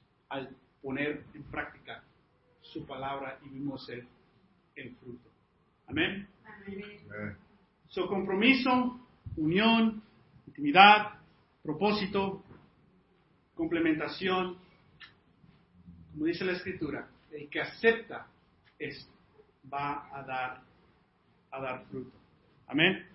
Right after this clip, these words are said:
Speaker 2: Amén.
Speaker 1: Estas son las cosas esenciales del matrimonio. Las estaciones del matrimonio no son creados por dificultades de la vida, pero por la manera en cómo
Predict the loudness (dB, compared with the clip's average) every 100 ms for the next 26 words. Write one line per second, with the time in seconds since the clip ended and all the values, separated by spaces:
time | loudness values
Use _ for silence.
0 | -18 -16 -14 -12 -14 -10 -6 -4 0 4
1 | 4 2 -10 -14 -2 0 0 -2 -4 -4
2 | 0 4 4 4 0 -8 -20 -20 _ _
3 | _ -2 0 0 0 -4 -2 -2 -2 -4
4 | -12 -20 -20 _ _ _ _ _ -20 _
5 | _ _ -20 _ -2 -2 -2 -8 -4 0
6 | 2 2 2 2 2 0 0 2 2 0
7 | -2 -16 _ -8 -4 -2 0 0 0 2
8 | 4 4 4 2 0 -2 0 2 0 -4
9 | -6 -6 -4 2 2 2 0 2 2 2
10 | 0 -6 -14 _ -20 -20 -20 -20 _ _
11 | _ _ _ _ _ -2 0 0 -2 -2
12 | -2 -2 -2 -2 0 2 0 -2 -12 -14
13 | -14 -8 -6 -8